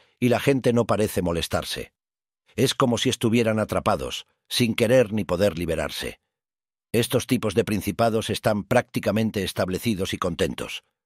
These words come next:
Dado que estos lugares son sostenidos por poderes divinos más allá de nuestra comprensión, no me extenderé demasiado en ellos. Sería bastante audaz e imprudente desglosar algo sostenido por Dios mismo, ¿no crees?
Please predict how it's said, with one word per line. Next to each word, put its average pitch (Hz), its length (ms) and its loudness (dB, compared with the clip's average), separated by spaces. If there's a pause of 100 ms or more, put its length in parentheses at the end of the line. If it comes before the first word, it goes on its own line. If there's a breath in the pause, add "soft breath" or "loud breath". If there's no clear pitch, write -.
(480)
Dado 117 280 4
que 131 80 0
estos 123 280 -2
lugares 113 380 0
son 117 220 2
sostenidos 104 640 -2
por - 200 -2
poderes 101 400 0
divinos 98 520 -2
más 104 200 0
allá 107 200 2
de 95 120 -4
nuestra 92 340 -4
comprensión, 90 640 -2 (460)
no 139 200 4
me 131 120 2
extenderé 107 540 0
demasiado 95 540 0
en 82 80 -2
ellos. 67 400 -8 (680)
Sería 131 360 4
bastante 127 400 2
audaz 107 440 2
e 101 60 2
imprudente 98 560 0
desglosar 98 540 0
algo 107 260 0
sostenido 104 560 0
por 87 180 -4
Dios 98 260 -2
mismo, 80 320 -2
¿no 92 140 -2
crees? 117 340 -2